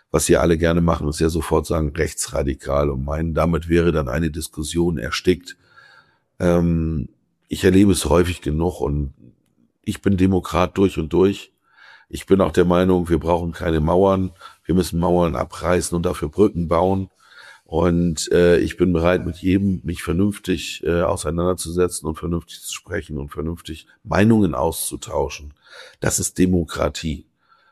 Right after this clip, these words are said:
Ähm, wenn Menschen sich hinter Brandmauern verstecken, weil ihnen die Argumente fehlen oder, äh, politisieren müssen, dass sie andere stigmatisieren, nur weil die,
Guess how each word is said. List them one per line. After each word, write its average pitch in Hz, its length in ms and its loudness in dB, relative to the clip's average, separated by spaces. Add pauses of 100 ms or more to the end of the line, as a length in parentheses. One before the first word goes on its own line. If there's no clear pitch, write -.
(220)
Ähm, 85 720 2 (260)
wenn 92 160 2
Menschen 92 360 2
sich 90 180 -4
hinter 92 240 2
Brandmauern 87 560 0
verstecken, 85 680 -4
weil 80 280 0
ihnen 80 220 -2
die 78 100 0
Argumente 80 460 0
fehlen 78 400 0
oder, 76 400 0 (400)
äh, 80 400 4 (240)
politisieren 90 680 2
müssen, 92 240 0
dass 80 120 -6
sie - 160 -10
andere 82 340 -4
stigmatisieren, 80 1040 0
nur 85 320 4 (200)
weil 85 120 -2
die, 90 180 0